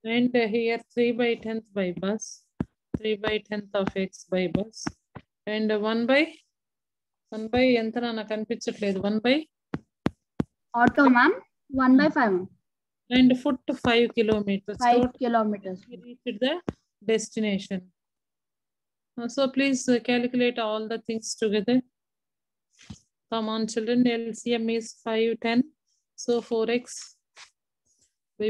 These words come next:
Speaker 1: will get on numerator four X plus here three X plus here two X by ten and plus the five, five, ten means five, uh,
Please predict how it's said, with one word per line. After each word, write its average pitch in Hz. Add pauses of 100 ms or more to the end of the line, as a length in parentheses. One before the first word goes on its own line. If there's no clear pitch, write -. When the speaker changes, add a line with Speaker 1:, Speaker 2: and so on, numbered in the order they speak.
Speaker 1:
will 214 (100)
get 226
on 220
numerator 214 (100)
four 208 (160)
X - (720)
plus 226 (160)
here 214 (120)
three 214 (160)
X - (840)
plus 226 (160)
here 214 (100)
two 214
X - (840)
by 202 (260)
ten 233 (1800)
and 202
plus 233
the 214
five, 220 (100)
five, 220 (120)
ten 220 (140)
means 226 (160)
five, 214 (720)
uh, 202